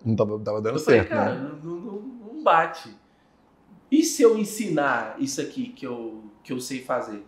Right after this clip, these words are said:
Speaker 2: Porque nessa época tinha pouquíssimas pessoas que falavam de, de tráfego, curso de, na época chamava Facebook Ads ainda. Então tinha poucas pessoas que falavam, e as pessoas que eu fui comprando os cursos pra poder assistir,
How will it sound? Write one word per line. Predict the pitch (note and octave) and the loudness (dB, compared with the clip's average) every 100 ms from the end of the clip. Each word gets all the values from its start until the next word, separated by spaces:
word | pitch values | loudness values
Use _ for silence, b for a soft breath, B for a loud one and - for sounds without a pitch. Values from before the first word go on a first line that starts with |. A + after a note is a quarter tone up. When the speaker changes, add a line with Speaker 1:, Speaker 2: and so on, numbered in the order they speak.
| b b | b b
Speaker 2:
Porque | - E3 | 0 4
nessa | F3 F3 - | 4 2 2
época | D3+ F3+ - | 4 4 2
tinha | E3 F3 | -4 -4
pouquíssimas | - A3+ A3+ G#3 F#3+ E3+ | -4 -8 -8 -12 -12 -10
pessoas | D3+ C3+ | -10 -10
que | C3 | -6
falavam | C#3 B2+ A#2 A#2 | -2 0 -2 -6
de, | A2 A2 G#2 | -14 -16 -18
de | - | -10
tráfego, | - C#3+ D3 - A#2 A#2 G#2+ _ b b - | 2 4 4 0 -10 -12 -18 _ b b -2
curso | C#3+ C#3 - A#2 | -2 0 -6 -10
de, | A#2 A2+ G#2+ A2+ | -10 -12 -12 -4
na | A#2 | 0
época | A#2+ B2+ | 0 -2
chamava | - A#2+ B2 - | -8 -6 -6 -6
Facebook | C#3 C3 B2+ C3+ B2+ | -10 -12 -12 -14 -8
Ads | A#2 C3+ B2 | -4 -4 -6
ainda. | A2+ B2 C#3 A2 - b b b b - | -14 -12 -12 -12 -18 b b b b -16
Então | C3+ D#3+ | 2 2
tinha | D#3 F#3+ | 4 0
poucas | G3 G3 - | -2 -2 -2
pessoas | F#3 - D#3 | -4 -4 -6
que | D#3 | -2
falavam, | D3+ C3 C#3+ F#3 G#3 | -2 2 0 0 -2
e | F3 | -2
as | F3 | -4
pessoas | F3+ - G3 | -6 -6 -8
que | - | -8
eu | - | -8
fui | E3 | -8
comprando | D#3 D3 C#3 C3 | -8 -8 -6 -10
os | B2 | -10
cursos | - A#2+ - | -18 -18 -16
pra | - | -14
poder | B2 A#2+ | -12 -10
assistir, | A#2 - - - F3+ D#3+ | -12 -12 -10 -8 -8 -8